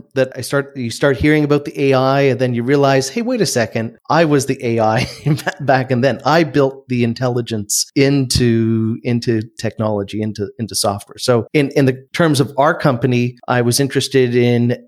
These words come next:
understanding, I'll call it the intent so how many times someone had come to, uh, an event,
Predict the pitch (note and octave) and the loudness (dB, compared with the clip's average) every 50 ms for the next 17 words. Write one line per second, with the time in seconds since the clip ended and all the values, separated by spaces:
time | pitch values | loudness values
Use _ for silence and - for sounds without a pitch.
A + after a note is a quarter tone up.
0 | _ _ - A#2 A#2 A#2 - - B2+ A#2+ A#2 A2+ A#2 A2 A2+ A#2 - A2+ A2 - | _ _ -6 -4 -4 -4 -4 -2 0 0 2 0 0 -2 -4 -6 -6 -8 -6 -2
1 | - A#2+ A2+ A2 - - A2+ G#2+ G#2+ G#2 G2+ G2+ - - B2 C3 F#3+ - - - | 0 2 2 2 0 -4 -4 -2 -2 -2 -2 -4 -2 0 0 0 0 -2 -4 -10
2 | - - _ _ _ _ - - A2 G#2+ G#2 G#2 G2+ G2+ G2 G2+ - C3+ C3+ C3 | -14 -18 _ _ _ _ -4 -2 0 2 2 2 0 0 -2 -2 -2 0 0 2
3 | C3 C3 B2+ A#2+ - C#3 C3 B2+ B2 A#2+ A#2+ A#2 - - C3 A#2+ A#2 A#2 A#2 G#2+ | 2 2 0 0 0 0 2 2 2 2 0 0 0 0 0 0 2 0 0 -2
4 | G2 A#2 A2+ - - - C#3 B2 A#2+ B2 B2 B2 - - B2+ A#2+ A2+ A2+ A2 G#2+ | -2 -6 -8 -8 -6 -2 0 2 2 0 0 -2 0 0 2 2 4 2 2 2
5 | G#2+ G#2+ G#2+ G#2+ - - - A#2 A2 G#2 G2 A2+ A2+ A#2 A#2+ - - - | 2 2 0 0 -2 -4 -2 -2 -2 0 0 0 0 0 -2 -4 -10 -8